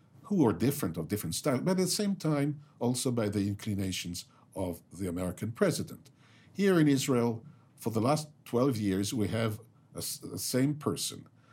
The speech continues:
Well, it's his style, and much depends on him. I wish he would have acted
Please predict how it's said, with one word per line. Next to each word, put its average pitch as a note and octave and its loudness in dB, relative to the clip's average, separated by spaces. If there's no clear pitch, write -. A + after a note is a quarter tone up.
Well, D3+ 4
it's - -8
his G#3 4
style, C#3+ 2
and G#2+ 0
much B2 0
depends G#2+ -2
on F2 -6
him. - -10
I C3 8
wish A#3+ 4
he - 0
would G#2 2
have F#2+ 0
acted - -4